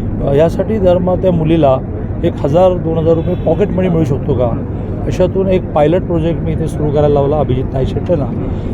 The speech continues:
त्याने, त्याच्या बायकोने, त्याच्या मुलीने त्या प्रोजेक्टवर खूप वेळ दिला.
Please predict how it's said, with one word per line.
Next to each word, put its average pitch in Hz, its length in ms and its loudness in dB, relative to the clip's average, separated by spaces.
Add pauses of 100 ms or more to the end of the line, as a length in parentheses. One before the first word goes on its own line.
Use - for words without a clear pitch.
(120)
त्याने, 151 240 2
त्याच्या 147 240 2
बायकोने, 147 480 0
त्याच्या 143 200 0
मुलीने 139 400 2
त्या 143 560 0
प्रोजेक्टवर 143 560 0
खूप 131 140 2
वेळ 147 280 2
दिला. 117 220 0